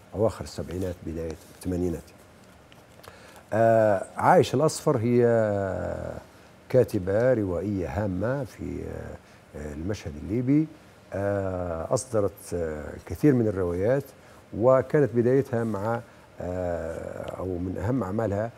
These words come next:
كانت، آه، هذه الرواية، رواية خريجات جار يونس. آه، خريجات جار يونس هي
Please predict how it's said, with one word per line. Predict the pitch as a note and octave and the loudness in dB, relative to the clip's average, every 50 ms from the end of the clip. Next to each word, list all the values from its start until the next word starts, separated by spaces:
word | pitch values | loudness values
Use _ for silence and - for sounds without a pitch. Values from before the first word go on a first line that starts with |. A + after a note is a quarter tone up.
| - - - - - - | -18 -20 -20 -20 -10 -4
كانت، | - A2 A2 A2 G2+ G#2 - - - | -2 0 2 0 0 -2 -6 -10 -10
آه، | E2 E2+ E2+ E2+ D#2+ E2 - - | -8 -6 -6 -6 -6 -8 -8 -8
هذه | D#2+ F2 A2 A#2+ A2 G2 F#2+ F#2+ G#2+ G#2+ - - | -4 -2 0 0 0 0 -2 -2 -2 -2 -2 -4
الرواية، | G#2 F#2+ E2+ F2 F2+ G2 A2 A2 A2 A2 G#2+ G2 - - - - - - | -6 -6 -4 -4 -2 0 2 2 2 2 0 -2 -8 -16 -20 -20 -14 -8
رواية | - E2+ F2+ F#2+ F#2+ F#2 F2 | -6 -4 -2 -2 -2 -2 -2
خريجات | - - - D#2+ D#2+ D2 F#2 F2 D#2 - - - | -4 -8 -10 -8 -8 -6 -6 -6 -6 -8 -10 -10
جار | F2+ F2 E2+ | -8 -8 -6
يونس. | D#2+ D2 C2+ - - - - - - - - - - - - - - - - - - - - - | -8 -8 -10 -12 -14 -18 -20 -20 -20 -20 -20 -20 -20 -20 -20 -20 -20 -20 -20 -20 -20 -8 -2 2
آه، | A2+ A2 | 2 2
خريجات | - - C3 B2+ B2 D#3 E3 A#2 | 4 2 2 6 6 6 6 6
جار | A2 A#2+ B2+ | 6 6 6
يونس | C3 D3+ F3 F#3+ G3 F3 - - - - - | 8 8 6 6 4 2 -2 -6 -6 -2 0
هي | C3 B2 A#2+ A#2+ A#2+ A#2 A#2 A2 | 2 4 6 6 6 4 2 0